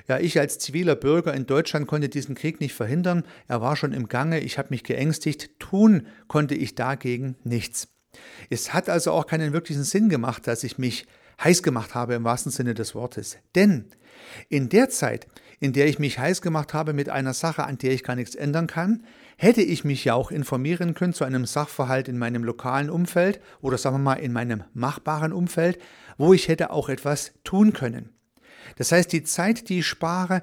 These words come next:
mich global zu ängst-, ängstigen, kann ich vielleicht lokal sogar was bewegen. Ja, und lokal meine ich jetzt hier durchaus auch überregional, äh, wenn, je nachdem, welche Kanäle ich bespielen kann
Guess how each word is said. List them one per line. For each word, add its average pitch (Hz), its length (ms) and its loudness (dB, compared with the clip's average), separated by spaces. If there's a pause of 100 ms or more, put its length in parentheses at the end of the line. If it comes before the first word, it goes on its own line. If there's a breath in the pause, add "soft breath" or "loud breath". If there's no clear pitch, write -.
(160 loud breath)
mich - 340 0
global 147 580 2
zu - 120 -4
ängst-, 196 480 -2
ängstigen, 185 640 0 (220 loud breath)
kann 180 200 0
ich 175 160 -2
vielleicht 147 460 -2
lokal 139 640 0 (220 loud breath)
sogar 135 380 0
was 131 180 0
bewegen. 117 480 -2 (400 loud breath)
Ja, 120 80 0
und 135 100 0
lokal 139 340 2
meine 139 200 0
ich - 120 -4
jetzt 131 180 -2
hier 143 240 -2
durchaus 139 360 -2
auch 131 120 -2
überregional, 131 880 4 (400 loud breath)
äh, 127 140 0
wenn, 135 360 -2
je 143 140 -4
nachdem, 131 340 0
welche 120 240 0
Kanäle 131 380 -2
ich - 140 -4
bespielen 160 420 0
kann 156 280 0